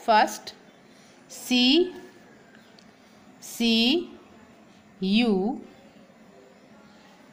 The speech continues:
T, सी यू टी, कट, सी यू टी, कट। नेक्स्ट बी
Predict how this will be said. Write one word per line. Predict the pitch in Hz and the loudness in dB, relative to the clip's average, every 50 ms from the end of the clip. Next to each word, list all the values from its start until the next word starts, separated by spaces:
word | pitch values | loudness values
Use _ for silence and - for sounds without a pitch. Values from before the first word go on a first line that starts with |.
| - - - - - - | -20 -20 -20 -12 -6 -2
T, | 269 262 226 165 131 127 - - - - - - - - - - - - - - - - - - - - - - - - - - - - - | 0 0 0 0 -2 -4 -8 -14 -20 -20 -20 -20 -20 -20 -20 -20 -20 -20 -20 -20 -20 -20 -20 -20 -20 -20 -20 -20 -20 -20 -20 -20 -20 -20 -20
सी | - - 220 214 220 220 | -8 -2 0 2 2 2
यू | 220 220 220 | 2 2 2
टी, | 220 220 320 403 466 - - - - - - - - - - - - - - - - - - - - - 254 | 2 2 0 0 0 -2 -6 -16 -20 -20 -20 -20 -20 -20 -20 -20 -20 -20 -20 -20 -20 -20 -20 -8 0 4 6
कट, | 240 220 214 214 - - 123 - - - - - - - - - - - - | 6 6 4 0 -6 -12 -12 -14 -14 -18 -20 -20 -20 -20 -20 -20 -20 -20 -8
सी | - - 196 | -2 0 2
यू | 202 208 214 220 | 4 4 4 2
टी, | 214 349 415 508 539 - - - - - - - | 2 2 0 0 0 -4 -10 -20 -20 -10 -2 2
कट। | - 190 165 - - - - - - - - - - - - - - - - - - - - - - - - - - - - 190 | 4 4 4 2 -2 -12 -18 -20 -20 -20 -20 -20 -20 -20 -20 -20 -20 -20 -20 -20 -20 -20 -20 -20 -20 -20 -20 -20 -20 -10 -4 0
नेक्स्ट | 196 202 214 269 320 - - - - - - - - - - - - - - - - - - - - - - - - - - - _ _ - - - - - - - - - - - - - - - - - - - - - - - - - - 190 | 2 2 2 2 0 -2 -8 -18 -20 -20 -20 -20 -20 -20 -20 -20 -20 -20 -20 -20 -20 -20 -20 -20 -20 -20 -20 -20 -20 -20 -20 -20 _ _ -20 -20 -20 -20 -20 -20 -20 -20 -20 -20 -20 -20 -20 -20 -20 -20 -20 -20 -20 -20 -20 -20 -20 -20 -12 -10 -10
बी | 160 156 214 233 233 240 240 254 311 359 - - - | -4 0 2 4 6 6 6 6 6 4 2 -2 -8